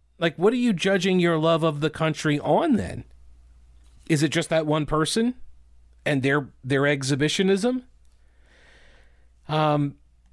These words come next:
it goes on, it goes on to state, uh, it has, uh, made the celebration of the Fourth of July a patriotic bunting and cakes with blueberries and strawberries arranged in old, into Old Glory into another cleft in a country that seems no longer quite so indivisible under a flag threatening to fray. I, like, I get what the writer's doing here.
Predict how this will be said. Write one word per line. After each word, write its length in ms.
it 100
goes 160
on, 160
it 80
goes 160
on 120
to 80
state, 360
uh, 260
it 140
has, 260
uh, 200
made 180
the 80
celebration 540
of 40
the 60
Fourth 240
of 60
July 320
a 100
patriotic 720
bunting 400
and 160
cakes 320
with 160
blueberries 500
and 100
strawberries 680
arranged 420
in 140
old, 240
into 220
Old 260
Glory 280
into 260
another 280
cleft 600
in 140
a 40
country 440
that 140
seems 360
no 120
longer 320
quite 360
so 200
indivisible 680
under 220
a 40
flag 460
threatening 680
to 160
fray. 600
I, 260
like, 280
I 80
get 240
what 160
the 80
writer's 420
doing 300
here. 340